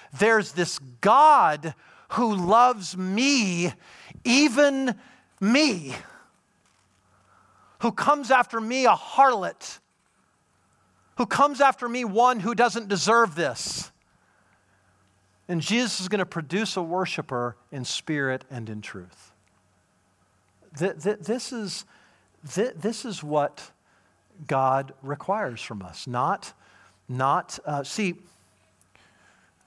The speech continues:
really, there's, there's no such thing as, um, spirit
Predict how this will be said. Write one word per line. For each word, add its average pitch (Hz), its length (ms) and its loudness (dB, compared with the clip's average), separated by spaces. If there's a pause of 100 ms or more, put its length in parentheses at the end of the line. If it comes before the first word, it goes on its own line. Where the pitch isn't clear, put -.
(440)
really, 165 560 -2 (1600)
there's, 170 340 -2 (100)
there's 160 240 -4
no 190 120 0
such - 320 -4
thing 151 460 -4 (880)
as, 131 720 0 (240)
um, 117 600 -2 (240)
spirit 185 640 0